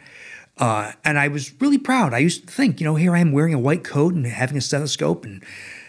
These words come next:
going to the operating room and going to cath lab procedures. And I thought, "This is great."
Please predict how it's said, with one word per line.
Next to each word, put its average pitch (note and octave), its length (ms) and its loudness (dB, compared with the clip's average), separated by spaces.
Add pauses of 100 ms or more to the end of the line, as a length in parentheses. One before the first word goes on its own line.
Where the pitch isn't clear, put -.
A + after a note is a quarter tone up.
(140)
going C3+ 260 2
to A#2+ 60 -4
the B2+ 80 -4
operating C#3+ 440 0
room C#3+ 320 4
and A#2+ 120 0
going A#2 200 0
to A2 80 -6
cath C3+ 360 -2
lab C#3+ 160 -2
procedures. D3 520 -2
And A#2 100 -4
I G#2+ 80 -6
thought, C3+ 220 -4
"This F3+ 160 -2
is C3 100 -4
great." C3+ 400 0